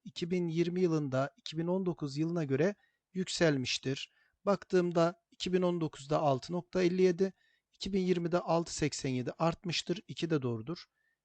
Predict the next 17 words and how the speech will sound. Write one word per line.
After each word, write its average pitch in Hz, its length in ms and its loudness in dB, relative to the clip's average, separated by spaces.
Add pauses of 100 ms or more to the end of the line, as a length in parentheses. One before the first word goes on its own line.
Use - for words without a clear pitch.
(140)
Üç, - 340 0 (340)
yenilenebilir 196 720 4
enerji 165 320 0
kaynaklarından 170 840 0
üretilen 139 580 -2
elektrik 151 500 -4
enerjisi 143 520 -4 (640)
iki 170 240 -6
bin 196 180 4
yirmi 175 360 0
yılında 139 500 2 (380)
iki 180 240 -4
bin 190 220 0
on 202 240 2
dokuz 156 420 -2
yılına 175 300 4
göre 139 320 0